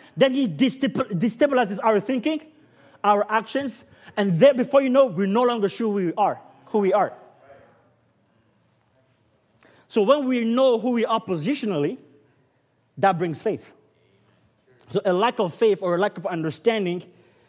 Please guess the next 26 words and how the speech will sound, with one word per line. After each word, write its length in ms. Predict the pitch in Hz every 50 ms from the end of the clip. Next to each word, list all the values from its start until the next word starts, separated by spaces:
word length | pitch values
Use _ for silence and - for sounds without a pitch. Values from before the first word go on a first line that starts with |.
| _ _
a 60 | -
lack 160 | 156 190 196 -
of 160 | 196 156 151
rev-, 160 | 185 165 156 - 180 175
a 60 | 202
lack 240 | 170 180 220 226 -
of 120 | 202 170 -
faith 200 | 214 214 214 196
is 100 | 170 156
a 60 | 175
lack 240 | 165 185 190 185 175
of 100 | 151 147
revelation 580 | 151 147 143 151 175 196 - - 143 127 156 - - _ _ _ _ _ _ _ _ _ _ _ _ -
in 140 | 170 147
who 160 | 139 131 165 160
you 160 | 143 127 -
are, 240 | 156 135 - - - _ _ _ _ _ _ _ _ _ _ _ _ _ _ _ _ _ _ _ _
in 80 | - 143
your 100 | 139 131
position 400 | - - 139 131 170 160 - 147
as 140 | 139 135 127
believers. 560 | 113 120 135 143 139 117 101 - - - - _ _ _ _ _ _ _ _ _ _ _ _ _ _ _ _ _ _ _ _ _ _ _ _ _ _ - - _ _ _ _ _ _ _ _ _ _ _ _ _ _ _ _ _ _ _ - - - - - _ _ _ _ - - - - - - _ _ _ _ _ _ - - -
Now, 120 | 180 202
sonship 640 | 180 - - 269 294 294 - - 247 240 196 - - - - _ _ _ _ _ _ _ _ _ _ _ _ _ _ _ _
is 200 | - 185 170 156
not 500 | 170 185 196 196 202 202 190 196 - -